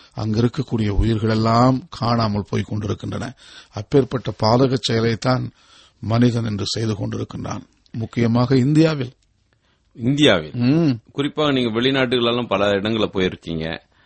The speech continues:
Speaker 2: அப்போ வெளிநாட்டுலலாம் இந்த மரங்களை வெட்டுகின்ற போக்கு இல்லையோ?
Speaker 1: வெளிநாட்டில் இப்பொழுது விழிப்புணர்வு அதிகமாக வந்திருக்கின்றது. இயற்கையை பாதுகாக்க வேண்டும், அவர்கள் மரத்தை நடுவதும் அவர்களுடைய சுற்றுப்புற சூழலை பாதுகாப்பதும்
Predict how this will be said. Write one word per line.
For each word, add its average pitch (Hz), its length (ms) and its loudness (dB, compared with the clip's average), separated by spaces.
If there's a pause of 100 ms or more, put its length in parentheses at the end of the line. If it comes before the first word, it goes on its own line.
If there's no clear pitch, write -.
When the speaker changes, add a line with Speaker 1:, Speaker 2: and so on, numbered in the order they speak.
(320)
Speaker 2:
அப்போ 101 300 -4
வெளிநாட்டுலலாம் 131 800 6
இந்த 120 140 2
மரங்களை 117 420 4
வெட்டுகின்ற 104 420 0
போக்கு 101 340 -2
இல்லையோ? 92 380 2 (260)
Speaker 1:
வெளிநாட்டில் 190 600 6
இப்பொழுது 131 380 2
விழிப்புணர்வு 123 800 2 (400)
அதிகமாக 139 760 4
வந்திருக்கின்றது. 98 600 -6 (400)
இயற்கையை 131 540 4
பாதுகாக்க 110 600 0
வேண்டும், 113 440 0 (360)
அவர்கள் 117 320 0
மரத்தை 113 420 2
நடுவதும் 117 560 0 (300)
அவர்களுடைய 147 560 4
சுற்றுப்புற 131 520 0
சூழலை 120 540 0
பாதுகாப்பதும் 113 760 -2